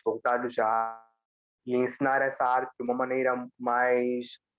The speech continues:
didática e não só colocar estudantes que gostam de dançar a fazer, eh, dança, porque sim, eu acho que é importante ir orientando essas, esses pequenos grupos que vão surgindo, essas pequenas pessoas que mostram,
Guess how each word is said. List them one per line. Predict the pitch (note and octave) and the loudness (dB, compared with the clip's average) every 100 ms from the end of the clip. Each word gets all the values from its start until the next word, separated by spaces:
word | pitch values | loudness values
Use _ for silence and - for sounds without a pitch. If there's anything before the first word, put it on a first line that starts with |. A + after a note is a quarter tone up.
| _ _ _ - | _ _ _ 0
didática | C3 B2 B2 C3 B2+ A#2 - | 2 2 2 2 -2 -6 -6
e | A2+ | -2
não | B2+ C3+ | -2 -2
só | C3+ C#3+ | -2 -2
colocar | B2+ B2+ B2+ B2 B2 | 0 -2 -2 -2 -2
estudantes | C3+ C3 G#2 A2+ - | -4 -2 0 0 0
que | |
gostam | A#2 A2+ B2 | 0 2 0
de | |
dançar | A2+ G#2+ G#2 C3 B2 A2+ - _ _ _ _ | 2 0 0 0 2 0 -4 _ _ _ _
a | A#2 | -4
fazer, | - A#2+ A2+ A#2+ B2+ | -2 -2 2 2 4
eh, | B2+ B2 A#2+ - | 4 4 2 -4
dança, | - A#2+ C3 C3 - C3 B2+ - | -2 0 0 -2 0 0 0 -6
porque | A#2+ - - - | -12 -8 -8 -6
sim, | D3+ D3+ B2+ - _ _ _ _ _ - | -6 -6 -8 -12 _ _ _ _ _ -2
eu | |
acho | C3 C3+ | 0 0
que | - | -2
é | |
importante | C#3+ C#3 C3+ C#3 C3+ C#3 C3+ C#3 C3+ C3+ - _ _ - | -2 -2 -2 0 2 0 0 2 2 0 -8 _ _ -2
ir | D3+ | 2
orientando | D3 C#3+ C#3 C#3 C#3 C#3+ | 4 4 2 2 0 2
essas, | C3+ C3+ C#3+ C3+ C3+ - | 2 2 2 0 0 -2
esses | C3+ - - | -2 -2 -16
pequenos | - D3 C#3+ | -4 -2 2
grupos | B2+ B2+ - | 0 -2 -2
que | |
vão | A#2+ B2+ B2+ | 0 0 0
surgindo, | B2 B2 C#3+ C3+ | -2 2 2 2
essas | C3 C3+ - | 0 -8 -4
pequenas | C3+ C3 B2+ - _ _ | 0 0 -2 -6 _ _
pessoas | - C3 - D#3+ D#3+ C3+ B2 | 0 0 4 6 6 6 2
que | - C3+ | -2 -4
mostram, | C3+ C3+ C3+ C3+ C3+ C3+ A#2+ | 0 0 0 0 0 0 -6